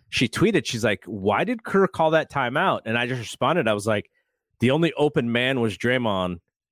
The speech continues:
Nobody wanted Draymond to shoot those free throws if he got fouled." So it was like Kerr saved him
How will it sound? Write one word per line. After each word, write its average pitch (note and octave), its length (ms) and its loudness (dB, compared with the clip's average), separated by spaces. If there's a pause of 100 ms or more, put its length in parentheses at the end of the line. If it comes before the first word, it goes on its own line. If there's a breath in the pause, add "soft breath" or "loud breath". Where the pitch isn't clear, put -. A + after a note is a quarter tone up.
(720)
Nobody C3+ 480 4
wanted C#3+ 240 2
Draymond B2+ 280 0
to A#2 60 -6
shoot A#2+ 200 -4
those A#2+ 140 0
free B2 180 0
throws G#2 240 -2
if G2 80 -6
he A2 100 -2
got F#2+ 200 -2
fouled." G2+ 400 -2
So G2+ 100 -6
it - 140 -8
was B2 160 -2
like C3 140 -2
Kerr B2+ 260 0
saved A#2+ 400 -2
him E2+ 280 -4